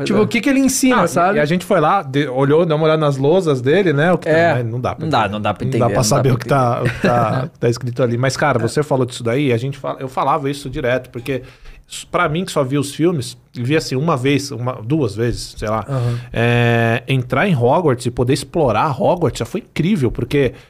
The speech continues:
Speaker 3: é uma sensação que você não consegue ter nos filmes. Você não
Speaker 2: Não.
Speaker 3: explora Hogwarts
Speaker 1: É.
Speaker 3: nos filmes, você passa com, com os personagens.
Speaker 1: Aham.
Speaker 3: Cara, você pode literalmente parar, inclusive o jogo todo, dá pra ver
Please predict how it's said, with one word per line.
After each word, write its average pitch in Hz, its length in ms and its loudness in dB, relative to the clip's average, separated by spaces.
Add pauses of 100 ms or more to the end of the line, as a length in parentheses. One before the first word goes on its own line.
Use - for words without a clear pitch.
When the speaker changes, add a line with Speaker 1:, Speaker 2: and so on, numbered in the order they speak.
(160)
Speaker 3:
é 139 120 0
uma 180 120 2
sensação 190 760 0
que - 120 -10
você 123 300 0
não 180 160 0
consegue 185 380 -2
ter 123 100 -4
nos 113 140 -10
filmes. 135 260 -8
Você 156 140 -4
não 131 100 -2
Speaker 2:
Não. 127 80 0
Speaker 3:
explora 139 440 2
Hogwarts 113 360 0
Speaker 1:
É. 143 40 2
Speaker 3:
nos 120 140 0
filmes, 104 260 -2
você 110 220 -2
passa - 380 -2
com, 339 280 0
com 294 100 -4
os 285 80 0
personagens. 202 680 0
Speaker 1:
Aham. 127 340 -6 (140)
Speaker 3:
Cara, 208 180 -2
você 151 140 -4
pode 180 260 -4
literalmente 185 520 -6
parar, 165 260 0
inclusive 208 420 -6
o 180 60 -4
jogo 156 360 -4
todo, 156 380 -2
dá 127 160 0
pra 175 180 -2
ver 131 360 -2